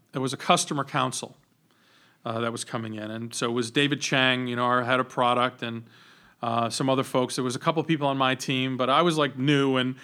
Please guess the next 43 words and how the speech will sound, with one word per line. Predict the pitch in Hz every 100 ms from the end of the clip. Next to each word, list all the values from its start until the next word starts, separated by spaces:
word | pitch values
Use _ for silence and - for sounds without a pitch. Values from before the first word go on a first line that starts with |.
| - - -
they | 202
kinda | 226 233
didn't | 226 202
know | 175
what | 170
the | 170
hell | 147 156
I | 135
was. | 123 139 175 185
Like, | 135 123
Ash | 147 160
kinda | - 147
brought | 131 156 147
me | 135
in, | 170 165
and | 135
they |
were | 131
like, | 135 120
"Who | 151
is | 156 160
this | 165
guy?" | - 151 151
You | 147 131
know? | 131 - - -
<laughs> | - -
Um, | 120 117 117 120 120 - - - - - _ -
and, | 139 139 135
uh, | 131 127
so | -
I | 151
sit | 147 214
in | 220
the | 185
meeting | 185 175 156
with | 139
these | 139 131 127
customers, | - - 143 - 110 131
and | 151 151
they're | 170
talking | 175 165 156 151
about | 147 143
the, | 143